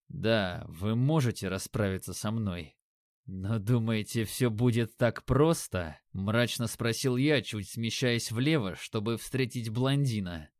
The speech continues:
"Раз так, то я заберу кого-то из вас с собой. Кто хочет быть первым?"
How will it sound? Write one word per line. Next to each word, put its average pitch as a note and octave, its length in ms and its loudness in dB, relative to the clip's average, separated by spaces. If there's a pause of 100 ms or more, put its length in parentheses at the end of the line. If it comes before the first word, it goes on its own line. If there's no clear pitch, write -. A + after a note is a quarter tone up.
(120)
"Раз G#2 400 0
так, B2+ 340 2
то F2+ 140 -8
я G2+ 200 0
заберу A2 420 2
кого-то A2+ 440 2
из A2 160 2
вас A#2 240 2
с - 100 -6
собой. G2+ 600 -2 (480)
Кто - 340 2
хочет A#2 440 0
быть A#2 360 2
первым?" F2+ 540 2